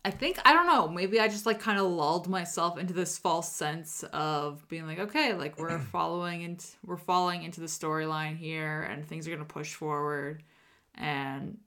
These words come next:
Speaker 1: we're good to
Speaker 2: There's
Speaker 1: go."
Speaker 2: certain, there's certainly a lot of pushing,
Speaker 1: Uh, <laughs>
Speaker 2: but
Speaker 1: yeah.
Speaker 2: <laughs>
Speaker 1: But, like, so, like, y-, you said exactly what you said, where you find it distracting, and we've had conversations about this where,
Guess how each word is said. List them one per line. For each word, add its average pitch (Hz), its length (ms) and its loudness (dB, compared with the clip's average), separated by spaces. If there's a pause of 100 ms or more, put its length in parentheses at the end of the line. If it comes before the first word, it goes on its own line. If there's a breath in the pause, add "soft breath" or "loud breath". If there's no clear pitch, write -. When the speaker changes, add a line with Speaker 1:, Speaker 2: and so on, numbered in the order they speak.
(420)
Speaker 1:
we're 165 80 -8
good 165 220 -2
to 170 40 -2
Speaker 2:
There's 117 320 10
Speaker 1:
go." - 60 2
Speaker 2:
certain, 95 420 4 (640 soft breath)
there's 131 160 6
certainly 107 280 8
a 104 40 8
lot 92 160 8
of - 140 -4
pushing, 95 520 0 (100)
Speaker 1:
Uh, 247 160 6
<laughs> - 20 -4
Speaker 2:
but 247 340 2
Speaker 1:
yeah. 214 340 4 (140)
Speaker 2:
<laughs> - 500 -6
Speaker 1:
But, - 240 2
like, 269 300 6 (460 soft breath)
so, 294 160 4
like, 247 280 8
y-, - 120 -14 (220)
you 254 380 2
said 220 500 2 (200)
exactly 185 400 4
what 139 140 -2
you 165 80 -4
said, 160 200 -2
where 160 120 0
you 156 80 -2
find 156 240 -2
it - 40 -10
distracting, 202 580 2
and 185 100 2
we've 202 120 2
had 190 220 4
conversations 160 640 -4
about 156 280 -4
this 156 340 -4
where, 147 320 0